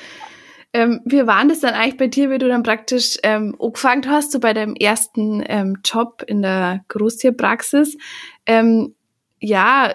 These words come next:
hast du da irgendwie Ablehnung erfahren, weil du eine Frau bist? War das halt so bei dir oder war das eigentlich von vornherein, ja, nicht so, sondern da war es einfach wurscht, Hauptsache du kost was sozusagen?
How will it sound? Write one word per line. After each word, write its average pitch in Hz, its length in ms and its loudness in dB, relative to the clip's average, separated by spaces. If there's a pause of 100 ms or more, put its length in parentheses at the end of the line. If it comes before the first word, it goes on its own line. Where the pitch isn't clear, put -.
(140)
hast 254 260 -4
du 262 40 2
da 226 220 2
irgendwie 226 760 0 (580)
Ablehnung 277 1000 4 (220)
erfahren, 254 800 2
weil 220 100 4
du 226 80 4
eine 214 80 0
Frau 196 400 0
bist? 277 460 0
War 202 180 2
das 285 240 -2
halt 277 380 0 (320)
so 277 320 0
bei 269 140 2
dir 269 400 2
oder 214 520 2
war 208 160 4
das 226 140 -2
eigentlich 208 340 -2
von 208 400 -2
vornherein, 190 880 0 (220)
ja, 180 320 2
nicht 190 240 0
so, 196 120 0
sondern 180 340 -2
da 170 100 -2
war 165 100 2
es 185 80 -4
einfach 185 340 -4
wurscht, 208 440 0
Hauptsache 196 420 -2
du 190 360 0
kost - 420 0
was 262 300 2
sozusagen? 254 840 2